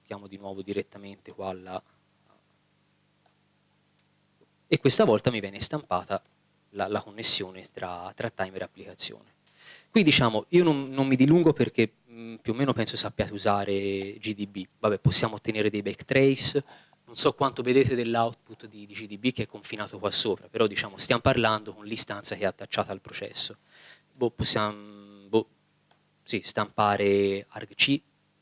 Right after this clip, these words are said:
eccetera, eccetera. È, è un'istanza di G D B vera e propria e ci possiamo parlare, diciamo.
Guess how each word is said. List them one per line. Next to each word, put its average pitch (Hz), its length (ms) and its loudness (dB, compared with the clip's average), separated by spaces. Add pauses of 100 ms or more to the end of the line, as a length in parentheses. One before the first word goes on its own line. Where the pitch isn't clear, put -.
(1400)
eccetera, 101 340 -8
eccetera. - 440 -12
È, 131 260 4
è 139 60 4
un'istanza 135 540 0
di 113 80 0
G 117 120 -4
D 117 100 -8
B 117 140 0
vera 110 180 0
e 110 60 0
propria 101 300 -2
e - 20 -2
ci - 80 -2
possiamo 101 320 -6
parlare, 95 460 -12
diciamo. - 360 -14